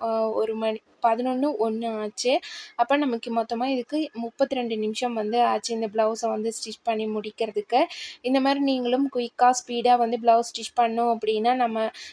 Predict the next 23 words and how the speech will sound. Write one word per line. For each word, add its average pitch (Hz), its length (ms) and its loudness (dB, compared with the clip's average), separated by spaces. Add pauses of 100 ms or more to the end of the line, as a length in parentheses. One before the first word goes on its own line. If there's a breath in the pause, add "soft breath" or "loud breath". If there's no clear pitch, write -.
(160)
சேனல்ல 240 320 6
ஸ்டிச்சிங் 254 420 -2
சம்மந்தமான 226 540 -2
நிறைய 233 420 2
விஷயங்கள் 240 440 2
வந்து 220 240 0 (100)
ஷேர் 220 280 2
பண்றேன். 220 440 4 (360 loud breath)
அதே 247 260 4
மாதிரி 277 260 4
இந்த 247 160 2
மாதிரி 240 260 2
எப்படி 240 340 2
தைக்கிறது 254 500 2
அப்படிங்கிறதையும் 240 680 0
வந்து 240 180 -2
உங்ககிட்ட 226 400 -2
ஷேர் 220 380 -2
பண்ணியிருக்கேன். 220 520 0 (380 loud breath)
இன்னைக்கு 269 240 -4
இந்த 294 120 2
வீடியோ 262 300 2
உங்களோட 240 360 2